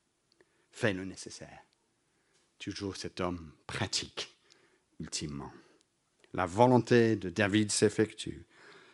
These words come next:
Le pauvre Uri meurt au verset dix-sept.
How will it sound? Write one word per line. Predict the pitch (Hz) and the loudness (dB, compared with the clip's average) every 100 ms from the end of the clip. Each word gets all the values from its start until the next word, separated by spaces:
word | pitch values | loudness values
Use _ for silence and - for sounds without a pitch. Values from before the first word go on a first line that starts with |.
| _ _ | _ _
Le | 101 90 | -12 -8
pauvre | - 113 117 117 107 101 101 | 2 6 8 6 2 -4 -4
Uri | 127 101 107 107 | -4 -2 2 4
meurt | 98 104 92 82 | 6 6 6 2
au | 87 | -4
verset | 87 80 90 87 - _ - - _ | -4 -4 -4 -4 -8 _ -20 -20 _
dix-sept. | 80 90 82 - - - - - | -10 -4 -4 -4 -8 -14 -16 -18